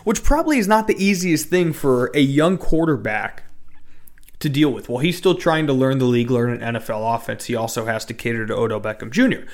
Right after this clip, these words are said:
Someone like Matt Stafford, Eli Manning,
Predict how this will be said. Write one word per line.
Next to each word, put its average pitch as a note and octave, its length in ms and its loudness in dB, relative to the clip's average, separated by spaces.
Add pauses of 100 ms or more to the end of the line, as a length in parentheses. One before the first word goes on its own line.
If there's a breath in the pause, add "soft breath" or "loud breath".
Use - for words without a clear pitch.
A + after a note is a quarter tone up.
(200 loud breath)
Someone A#3+ 380 2
like E3 160 0
Matt D3 240 4
Stafford, D#3+ 720 2 (280)
Eli E3 300 2
Manning, D3 640 0